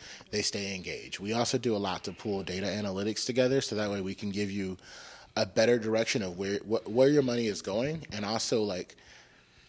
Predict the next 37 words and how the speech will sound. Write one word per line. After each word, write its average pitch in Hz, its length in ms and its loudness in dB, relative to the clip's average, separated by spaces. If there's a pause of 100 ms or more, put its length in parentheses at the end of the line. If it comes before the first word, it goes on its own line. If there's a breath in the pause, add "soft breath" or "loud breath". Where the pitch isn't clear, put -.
is 131 180 6
this 131 160 2
the 123 80 -4
best 104 240 -2
organization? 87 680 -8
So 104 280 0
as 98 200 0
we 113 140 0
get 107 220 0
out 101 220 2
there, 151 160 8
Even 117 360 2
Score 110 420 4
is 90 160 -4
Even 98 240 -2
Score 123 300 8
because 101 300 2
there's 90 200 -2
a 85 80 -6
score 80 520 -4
that'll 95 180 -6
be 90 140 -4
associated 87 520 -2
with 85 140 -6
every - 220 -4
campaign 190 380 -4
and 185 120 -4
nonprofit. 143 560 2 (440 loud breath)
So - 120 0
you 107 180 2
can 107 140 -4
come 107 240 2
on 107 160 0
there 98 160 -2
and 92 160 -4
look 95 300 -2
for 92 580 0